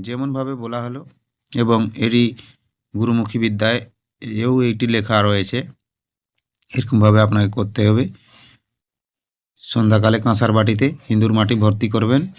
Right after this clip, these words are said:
এবং তুলসী তলায় রাখবেন। সাতবার মন্ত্র অভিমন্ত্রিত করবেন সেই মাটির উপরে এবং শুদ্ধাচারে তুলসী তলায় রাখিয়া দিবেন।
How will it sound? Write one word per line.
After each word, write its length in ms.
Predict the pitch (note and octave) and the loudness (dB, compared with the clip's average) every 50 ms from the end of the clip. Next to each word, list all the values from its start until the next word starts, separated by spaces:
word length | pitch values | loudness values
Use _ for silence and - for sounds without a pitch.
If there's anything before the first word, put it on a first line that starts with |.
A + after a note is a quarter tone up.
| - _ _ - | -20 _ _ -6
এবং 240 | A#2 A2 A2 A#2+ B2+ D3+ E3+ - _ | -4 -4 -2 -2 -4 -4 -8 -10 _
তুলসী 280 | - A#2+ G#2+ G#2+ A#2+ A#2 | -8 -8 -6 -4 -4 -4
তলায় 280 | A#2 A2+ A2 A2+ A#2+ | -2 -2 -2 0 0
রাখবেন। 360 | G#2+ F#2 - F#2+ F2+ F2+ F2+ F#2 G2+ G#2 - _ _ _ _ _ _ _ _ _ - - - - - _ _ _ _ _ - | 0 -2 -2 -4 -4 -6 -6 -8 -10 -12 -16 _ _ _ _ _ _ _ _ _ -20 -20 -20 -20 -20 _ _ _ _ _ -10
সাতবার 380 | - - A#2+ A#2 A#2+ C3 C3 C3+ | -6 -4 -2 0 2 2 2 2
মন্ত্র 240 | C3 B2+ B2 A#2 B2 B2+ | 2 2 0 0 0 0
অভিমন্ত্রিত 460 | B2 A#2+ B2 B2+ B2 A#2+ C3 A#2+ A#2+ | 0 0 0 0 0 0 -2 -4 -2
করবেন 320 | - - A2 G#2+ A2+ B2+ C#3+ F#3 F#3 - - | -2 -2 0 0 0 0 -2 -2 -6 -10 -12
সেই 200 | - - A#2 A2 | -10 -6 -4 -2
মাটির 300 | G#2+ G#2 G2+ A2 A2 A2 | -2 -2 -2 -2 -2 -2
উপরে 280 | G#2+ G#2 A2 A2 B2 C#3+ - - _ _ _ _ _ _ _ _ _ _ _ _ | -2 -2 -4 -4 -4 -6 -8 -10 _ _ _ _ _ _ _ _ _ _ _ _
এবং 220 | A2+ A2+ A2+ B2 C3+ C#3+ | -16 -14 -14 -12 -14 -12
শুদ্ধাচারে 500 | C#3 - A2 G#2+ A#2 A#2+ - B2 A#2 B2+ | -10 -10 -6 -6 -6 -4 -4 -4 -4 -6
তুলসী 320 | C3+ - A#2 G#2+ A2 - B2 | -4 -4 -4 -4 -4 -4 -4
তলায় 340 | A2+ - A2 A2 A#2 C3 D#3 - _ _ _ _ _ _ _ _ _ _ _ _ _ _ _ | -2 -2 0 0 -2 -2 -4 -8 _ _ _ _ _ _ _ _ _ _ _ _ _ _ _
রাখিয়া 300 | - C3 A2 - C3 A#2 | -2 -2 0 2 4 4
দিবেন। 300 | G2+ G2 F#2+ F2+ F2+ F#2 | 4 4 2 0 -2 -4